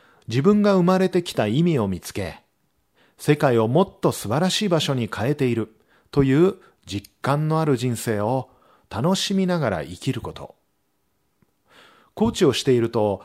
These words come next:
まさにこれをお手伝いできているのかもしれないと思う時が多々あります。クライアントが自分自身を発見できるように助け、与えられている素晴らしい才能や機会に気づけるように助け、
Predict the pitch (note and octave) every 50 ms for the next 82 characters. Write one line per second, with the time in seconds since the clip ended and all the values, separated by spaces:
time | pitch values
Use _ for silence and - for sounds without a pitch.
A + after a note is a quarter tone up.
0 | - - A2 C#3 D#3+ - G#3+ G#3 F#3+ E3+ C3 - - B2 C3 D3 D#3+ D#3 D3 C#3
1 | C3 - F3+ F3 - D#3+ D3+ C3 A#2+ A2 C3 C#3+ C#3 - - C3+ B2+ A#2+ B2 A#2+
2 | G#2+ - A#2 G#2+ G2+ - - G2 F#2+ G2 F#2 F#2 F2+ E2 - _ _ _ _ _
3 | D3+ E3 - - - _ D#3+ B2+ C#3 D3 C#3 - A#2+ A2+ - E3 D#3+ C3+ F#2 -
4 | - - C3+ D3 F3 D3+ G#2+ F#2 F#2 - G2 - - - - - _ _ _ _
5 | _ _ _ _ _ _ _ _ _ _ _ _ _ _ _ _ _ _ _ _
6 | _ _ _ - C3+ C#3+ E3+ F#3 F#3+ F3 D#3 - C#3+ B2 A#2+ A#2 A2 G#2+ B2 C3
7 | F#3 G3 G3 G3+ F#3 - F#3 E3 C#3+ A#2+ G#2+ A2+ A#2 - - F3 F3 F3 E3+ E3
8 | - - E3 D3 C#3 B2+ A#2+ A2 G#2+ G2 - G#2 F#2+ - - - G#2+ D#2 - _
9 | _ _ _ _ _ _ _ _ _ _ _ - F2 - - C#3+ D#3 D#3 D3+ D3+
10 | C#3+ C#3+ C3+ - C3+ C3 B2+ B2 B2+ B2 A2+ - - - A#2+ D3 F3 G3+ G#3+ G#3
11 | - A3 G#3 F3 - - C#3+ C#3 D3 C#3 C#3 C3+ C3 B2+ B2 A#2+ - - - D#3+
12 | C#3+ A#2 G#2 G2 F2+ - - A#2+ A#2 C#3 D3+ - F3 D#3+ D#3 C#3+ C3 A#2+ A#2 B2+
13 | D#3 D#3+ - F#2+ E2+ - - - G2 D2 -